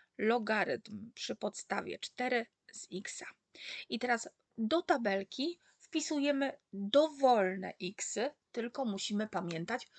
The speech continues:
o pewnych założeniach. A założenia są takie, że liczba, która tutaj jest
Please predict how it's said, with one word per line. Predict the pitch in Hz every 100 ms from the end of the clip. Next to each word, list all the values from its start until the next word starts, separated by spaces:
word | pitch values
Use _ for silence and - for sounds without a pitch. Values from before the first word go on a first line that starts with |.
| - - - -
o | 277
pewnych | 226 196 196 190 196 - _ _ _ _ - - - _ _ _ _ _ _ -
założeniach. | 202 196 185 180 196 220 - - _ - - _ _ _ -
A | 208 - 220
założenia | 196 208 202 330 349
są | - 196
takie, | - - - 233 247 _ - - - -
że | 202
liczba, | 180 254 320 - 190 - -
która | - 240 233 -
tutaj | - 214 180 175 185
jest | 185 - _